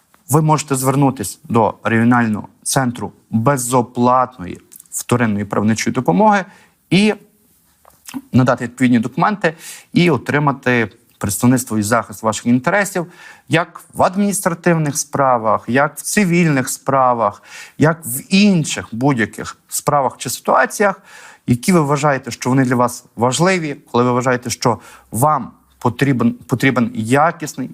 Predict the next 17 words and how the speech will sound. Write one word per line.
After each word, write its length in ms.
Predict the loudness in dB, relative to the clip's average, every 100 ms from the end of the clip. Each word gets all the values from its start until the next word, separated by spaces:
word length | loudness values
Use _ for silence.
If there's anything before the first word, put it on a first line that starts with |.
| -2
юридичний 580 | 2 2 0 -2 -4
супровід, 600 | -2 -2 -2 -4 -6 -8 -20 -6
якісний 600 | 0 0 0 -8 -4 -6 -2
юридичний 760 | 2 2 2 0 0 -2 -4 -6
захист. 540 | -2 0 0 -4 -16 _ -18 -16 -16 -6
Також 480 | -6 -2 0 0 -4 -12 _ -20 _
особи, 560 | -4 2 2 2 -2 -6 -4
які 300 | -4 0 -2
постраждали 640 | -2 -2 -4 0 0 0
від 200 | -4 -4
торгівлі 560 | -2 2 4 4 0 -2 -2
людьми, 520 | 2 4 4 4 0 -4 -4
держава 420 | 0 2 0 0
гарантує 640 | -2 -2 -4 0 0 0 -2
їм 440 | -6 0 2 2 0 -8 -20 -6
безоплатну 680 | -2 0 -2 2 0 0 -6
вторинну 720 | -2 0 2 2 0 -2 -4